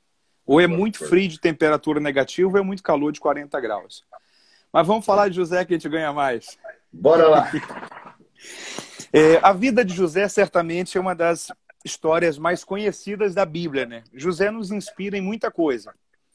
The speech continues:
Speaker 1: É, nessa questão da mentalidade do governo, da superação, a resiliência de José, né? Que é a capacidade de voltar ao estado normal depois de grandes pressões.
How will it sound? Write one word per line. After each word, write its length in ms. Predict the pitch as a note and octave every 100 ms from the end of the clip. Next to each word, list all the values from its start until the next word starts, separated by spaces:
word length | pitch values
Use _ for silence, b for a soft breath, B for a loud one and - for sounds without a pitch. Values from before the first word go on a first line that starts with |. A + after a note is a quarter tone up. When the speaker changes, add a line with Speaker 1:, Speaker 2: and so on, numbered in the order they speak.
| _ _ -
Speaker 1:
É, 580 | B2+ B2 A#2+ A#2+ A2+ A2+
nessa 300 | B2 C3+ D#3
questão 320 | D3 - D#3+
da 80 | D3+
mentalidade 580 | D3+ C#3 C#3+ C#3 C3 A#2+
do 60 | A#2+
governo, 680 | B2 A#2 D#3 E3+ D#3+ D#3+ D#3 _ - _ _ _ -
da 100 | C3+
superação, 880 | C#3+ - C#3 B2 - C#3+ D3+ D3+ D3 _ _ b b
a 120 | - C3
resiliência 1120 | A2+ F#3 G3+ C#3 G3 F3+ D#3 F3+ G#3 - D3+
de 140 | C#3
José, 420 | B2 A#2+ A2+ C#3+ D3+
né? 180 | C#3 - _
Que 80 | B2+
é 40 |
a 20 |
capacidade 540 | - B2+ C#3+ - C#3 C3+
de 60 |
voltar 280 | B2 B2+ -
ao 80 | C3+
estado 420 | B2 - C#3+ C3+
normal 380 | C3 A#2+ B2+ C3
depois 320 | B2+ - C3+
de 80 | B2
grandes 320 | B2+ C#3 C#3+
pressões. 720 | - B2+ - C3 C#3+ D#3 -